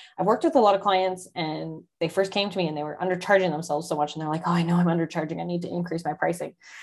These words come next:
And so it's something that I've worked with them a lot on. And it's such a beautiful experience to see them raising their prices. And they're like,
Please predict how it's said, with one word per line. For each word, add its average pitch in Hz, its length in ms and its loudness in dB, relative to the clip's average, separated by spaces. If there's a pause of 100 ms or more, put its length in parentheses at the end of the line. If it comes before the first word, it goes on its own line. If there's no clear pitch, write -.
(180)
And 180 120 -2
so 190 80 8
it's 185 100 6
something 208 300 2
that 170 120 4
I've 175 280 6
worked 180 340 -2
with 180 200 0
them 156 180 0
a 170 120 -2
lot 170 300 4
on. 147 200 -2
And 160 100 -12
it's 175 260 -10
such - 220 -8
a 214 40 -10
beautiful 196 600 -6
experience 170 800 -6
to 151 400 0
see 247 260 2
them 202 480 -2
raising 220 260 4
their 226 140 0
prices. 190 400 2
And 180 80 -4
they're 175 100 -2
like, 170 240 -2